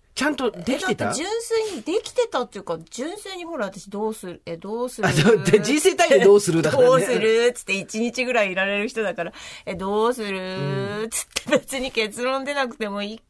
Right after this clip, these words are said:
Speaker 2: か、
Speaker 1: うん。
Speaker 2: みたいな人だから、あの、そりゃやりましたよ。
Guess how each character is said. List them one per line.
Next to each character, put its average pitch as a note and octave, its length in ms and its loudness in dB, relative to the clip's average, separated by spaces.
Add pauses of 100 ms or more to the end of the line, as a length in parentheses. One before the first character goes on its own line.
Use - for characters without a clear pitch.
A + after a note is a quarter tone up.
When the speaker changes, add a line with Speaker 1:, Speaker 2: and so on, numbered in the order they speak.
Speaker 2:
か、 B3+ 220 0
Speaker 1:
う - 20 0
ん。 - 20 0
Speaker 2:
み - 100 0
た F#3+ 100 0
い F#3 40 -4
な F3+ 100 -4
人 F#3 160 -14
だ F3+ 140 -8
か F3 140 -6
ら、 G3+ 420 0 (1120)
あ E3+ 160 -8
の、 E3+ 120 -8
そ F#3+ 160 -12
り G3+ 120 -6
ゃ G3 60 -4
や F#3+ 140 -10
り F#3 120 -10
ま F3+ 180 -12
し - 80 -16
た - 100 -16
よ。 C3 200 -16